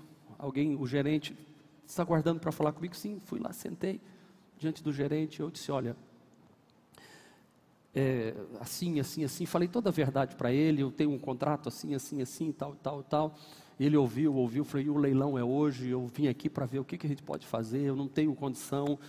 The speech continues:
e tal." Aí a pessoa olhou pra mim e falou assim: "É, pastor Marcos, a gente pode ver isso com, com, com carinho." Eu disse: "Hã?"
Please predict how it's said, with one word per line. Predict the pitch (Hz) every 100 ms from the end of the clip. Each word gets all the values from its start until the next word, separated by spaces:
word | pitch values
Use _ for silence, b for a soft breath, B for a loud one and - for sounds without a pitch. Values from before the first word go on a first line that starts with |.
| B B -
e |
tal." | 127 147 131
Aí | 131
a | 139
pessoa | 139 127 135
olhou | 127 131
pra | 127 123
mim | 127
e |
falou | -
assim: | 131 - 127 104 - - _ _ _ _ - b b b _ -
"É, | 185
pastor | 180 123 123
Marcos, | 101 90 - 120
a |
gente | 135 127
pode | - 139 117
ver | 117
isso | 110 - -
com, | 110 101 - - -
com, | 113 104 101 - - -
com | -
carinho." | 110 104 101 107 -
Eu |
disse: | 120 - -
"Hã?" | 143